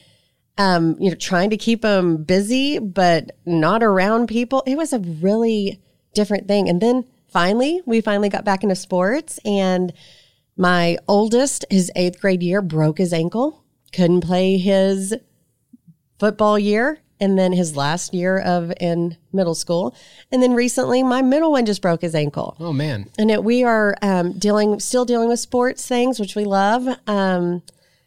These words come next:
Speaker 1: and, you know, just life in general. And, I mean, there's a lot of new initiatives that have been coming into the college.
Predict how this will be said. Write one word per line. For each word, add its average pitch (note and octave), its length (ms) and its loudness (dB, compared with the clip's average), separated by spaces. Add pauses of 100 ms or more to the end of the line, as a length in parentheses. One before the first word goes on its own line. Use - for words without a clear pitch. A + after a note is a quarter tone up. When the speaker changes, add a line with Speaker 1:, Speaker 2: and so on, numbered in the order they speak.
(200)
Speaker 1:
and, G#3 440 2 (800)
you A3 80 0
know, G#3+ 160 2
just A3+ 400 -4 (120)
life G3+ 420 0
in A3+ 120 2
general. G#3+ 480 0 (140)
And, G3 480 0
I G3+ 60 0
mean, G3 140 4
there's F#3+ 180 2
a F#3+ 40 0
lot G3 180 2
of G#3+ 40 2
new G#3+ 160 4
initiatives G3+ 520 0
that A3 140 0
have F#3+ 140 2
been G3 160 2
coming G3+ 320 -2
into G#3+ 720 -2
the G3+ 80 -2
college. G3 640 -4